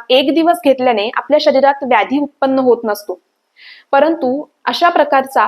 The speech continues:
विरुद्ध आहार किंवा हे अपोझिट फूड कॉम्बिनेशन्स आपण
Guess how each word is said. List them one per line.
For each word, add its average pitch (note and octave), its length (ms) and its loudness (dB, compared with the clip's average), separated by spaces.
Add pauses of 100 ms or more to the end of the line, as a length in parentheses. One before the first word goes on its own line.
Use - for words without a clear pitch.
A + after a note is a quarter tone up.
(120)
विरुद्ध B3 340 -2
आहार G#3 380 0
किंवा A#3 320 0
हे B3+ 240 2 (920)
अपोझिट F4+ 500 0
फूड D4 160 0
कॉम्बिनेशन्स A3+ 680 -4 (100)
आपण C4+ 300 -2